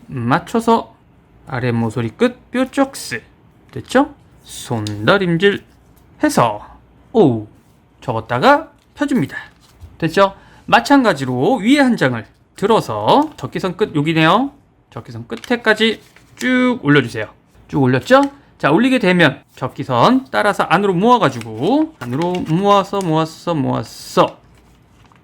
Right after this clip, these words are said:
반대쪽도 모았어, 모았어, 모았어. 학접기 기본형으로 만들어주면 되겠죠?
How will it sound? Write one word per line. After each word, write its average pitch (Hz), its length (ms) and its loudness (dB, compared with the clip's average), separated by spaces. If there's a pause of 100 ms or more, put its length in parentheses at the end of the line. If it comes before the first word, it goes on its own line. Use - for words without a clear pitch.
(1500)
반대쪽도 233 500 -2
모았어, 277 720 0
모았어, 165 640 -4
모았어. 107 1040 -2 (600)
학접기 - 1200 -4 (320)
기본형으로 233 1080 0 (680)
만들어주면 123 880 2 (640)
되겠죠? 202 540 -2